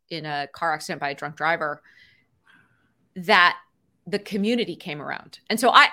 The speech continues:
you know, I've always been sort of one parent down. Um, and it was, and, and I almost feel like that gave me an extra appreciation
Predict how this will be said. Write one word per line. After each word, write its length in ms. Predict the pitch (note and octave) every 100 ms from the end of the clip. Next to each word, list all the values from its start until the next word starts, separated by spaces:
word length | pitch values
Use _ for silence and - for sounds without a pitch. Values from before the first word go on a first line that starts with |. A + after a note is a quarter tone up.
| -
you 160 | A#3+
know, 80 | G3
I've 180 | E3+ G#3+
always 400 | A3 C4+ C#4+ A3
been 220 | A3+ G#3
sort 220 | - G3
of 180 | F3 D3+
one 320 | D#3+ F3 F#3+
parent 460 | F#3 F#3 F3+ F3+ -
down. 600 | E3 D3+ D#3 F3 G3+ G#3 - _ _ _ _ -
Um, 500 | F#3 E3 D#3+ D#3+ D#3 _ -
and 280 | F#3+ F#3 -
it 200 | G3+ -
was, 500 | G3 F#3 F3 F3 - -
and, 120 | G3
and 180 | F#3+ F#3+
I 180 | G3 -
almost 320 | C4+ C4+ C4
feel 120 | A#3
like 140 | F#3+ F#3+
that 340 | G3+ G#3 F3+
gave 300 | G3+ G3 F3
me 200 | F#3+ F3+
an 160 | D3+ - F3
extra 920 | G#3 - - - G#3 F#3 F3 E3+ E3 _ _ _ _ _ _ _ _ _ _ _ _ _
appreciation 1300 | G#3 - C#4+ B3+ - F#3+ G3 A3+ - F3 D#3 D3+